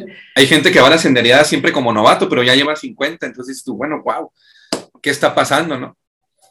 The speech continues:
Yo creo que una palabra clave y que creo que nos ayuda en todo, pero en el senderismo es muy importante, la conciencia. Hay que ser conscientes de nosotros, del entorno,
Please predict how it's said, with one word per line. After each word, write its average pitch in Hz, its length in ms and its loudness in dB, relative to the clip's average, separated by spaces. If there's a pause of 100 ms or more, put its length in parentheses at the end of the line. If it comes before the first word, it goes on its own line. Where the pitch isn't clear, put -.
(380)
Yo 117 100 -8
creo 147 100 -2
que 151 60 -4
una 143 180 -2
palabra 123 380 -2
clave 143 360 -4
y 127 200 -12
que 107 160 -14
creo 117 220 -14
que 135 380 -8
nos 120 200 -8
ayuda 135 340 -2
en 107 220 -12
todo, 131 340 -6
pero 113 140 -6
en 95 80 -14
el 92 60 -18
senderismo 107 480 -12
es 117 60 -12
muy 120 140 -12
importante, 135 560 -10
la - 140 -2
conciencia. 107 580 -16 (800)
Hay 123 120 -8
que 139 80 -12
ser 131 240 -8 (160)
conscientes - 800 -16
de 104 120 -10
nosotros, 120 420 -10
del 110 120 -10
entorno, 117 540 -8